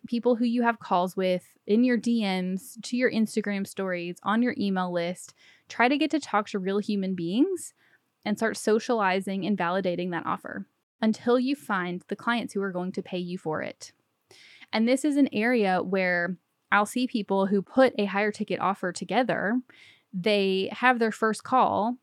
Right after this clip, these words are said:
and the person they're talking to balks at paying a higher price. And so say, "Oh my God, this is never gonna work. I'm gonna have to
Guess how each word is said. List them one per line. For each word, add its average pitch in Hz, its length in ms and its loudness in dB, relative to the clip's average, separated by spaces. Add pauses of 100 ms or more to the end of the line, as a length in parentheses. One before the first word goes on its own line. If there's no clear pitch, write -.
(140)
and 190 500 0
the 185 160 0
person 220 400 0
they're 196 100 -2
talking 208 360 0
to 180 440 -2
balks 208 760 2
at 180 420 0 (100)
paying 208 320 -2
a 196 40 -4
higher 185 260 -2
price. 269 400 4
And 190 180 -2
so 190 140 -2
say, 190 260 0
"Oh 294 100 8
my 311 120 6
God, 269 260 4
this 208 120 -8
is 190 80 -4
never 254 180 2
gonna 269 180 2
work. 208 380 4 (320)
I'm 202 80 0
gonna 202 140 0
have 196 220 0
to 180 340 -2